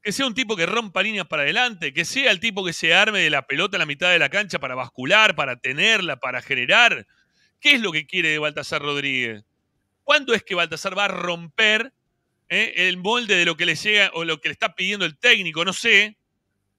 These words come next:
para poder cambiar la forma de juego de Racing? ¿Por qué siempre terminamos en un pelotazo cuando quizás, insisto con Baltasar, porque me parece que es el lugar donde lo pusieron hoy,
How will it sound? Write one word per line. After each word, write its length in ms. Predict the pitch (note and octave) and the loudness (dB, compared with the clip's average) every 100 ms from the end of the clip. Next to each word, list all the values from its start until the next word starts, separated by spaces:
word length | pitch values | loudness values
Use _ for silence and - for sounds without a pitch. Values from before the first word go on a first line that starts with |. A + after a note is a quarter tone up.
| _ | _
para 200 | F3+ F3+ | -4 -4
poder 440 | E3 F3+ G3+ G3+ _ _ _ | -4 0 0 -2 _ _ _
cambiar 640 | A3 F#3+ F#3 G3 G#3 G#3 | -2 0 0 0 2 4
la 120 | G3+ | 0
forma 380 | E3+ F#3+ F#3 E3 | -2 -4 -2 0
de 80 | D#3 | -2
juego 320 | - F3 D#3 | -4 -4 0
de 100 | D3 | 0
Racing? 600 | C#3+ C3 A#2+ - A2 G2+ _ _ _ _ _ _ | 0 -2 -4 -10 -12 -14 _ _ _ _ _ _
¿Por 200 | - C4 | -4 -4
qué 100 | F4+ | -2
siempre 480 | D4 - C4 A#3+ G#3 | -4 -2 -2 -2 -4
terminamos 600 | F3+ F3 F3+ G#3+ A3 F#3 | -2 -2 0 0 0 -4
en 80 | F#3+ | -6
un 120 | G3+ | -8
pelotazo 680 | F3 F#3 E3+ A#3+ G#3 A3+ A3 - - _ | -4 -2 0 0 2 0 0 -4 -20 _
cuando 260 | G#3 G#3 | -4 -4
quizás, 520 | G3+ G3+ - A#3+ - _ _ _ _ _ _ - | -6 -2 0 0 -4 _ _ _ _ _ _ -12
insisto 360 | E3+ B3+ A3 | -6 -4 -2
con 100 | F3+ | 0
Baltasar, 400 | D#3 C#3 D3 A3+ | 0 0 -2 -6
porque 240 | E3+ D3+ D3+ | -8 -6 -2
me 100 | C#3 | 0
parece 260 | F3+ F#3 | -2 -2
que 60 | F3+ | -6
es 80 | D#3+ | -4
el 60 | |
lugar 180 | D#3 F3+ | -2 -2
donde 120 | E3 | 0
lo 100 | D3 | -4
pusieron 380 | B2 C3 D#3+ D3 | -6 -6 -4 -2
hoy, 260 | D3 A#2+ | -2 -2